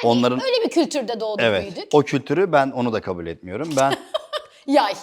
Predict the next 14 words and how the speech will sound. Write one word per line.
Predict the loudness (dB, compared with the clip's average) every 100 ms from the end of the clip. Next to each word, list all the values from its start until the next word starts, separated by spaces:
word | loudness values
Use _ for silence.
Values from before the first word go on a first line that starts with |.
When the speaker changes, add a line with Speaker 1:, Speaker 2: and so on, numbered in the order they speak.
| -14
Speaker 1:
Çünkü | -12 -8
benim | -6 -2
de | -2
yükselenim | -2 -6 -8 -8 -8
ya, | -8
o | -10
kadar | -12 -12
iyi | -10 -12
anlıyorum | -12 -10 -10
Speaker 2:
Evet. | -8
Speaker 1:
ki. | -12 -14 -20 -20 _ -18
Birisinin | -6 -4 -2 -4 -8 -8 -8 -10 -16 _ -8
bana | -6 -4 -6
"Neredesin, | -8 -8 -4 -4 -6 -8 -10 -10 -16 -16